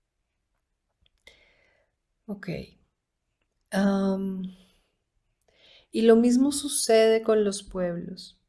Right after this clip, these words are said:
Y aquí es donde la reflexión se junta con el origen del dolor que hoy nos moviliza.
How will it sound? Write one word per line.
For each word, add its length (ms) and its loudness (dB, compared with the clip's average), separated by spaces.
Y 100 -4
aquí 280 -4
es 180 -4
donde 180 -2
la 140 4
reflexión 720 -8
se 160 -10
junta 460 -4
con 380 -8
el 180 -6
origen 480 -10
del 180 -10
dolor 380 -8
que 160 -14
hoy 180 -8
nos 260 -10
moviliza. 760 -12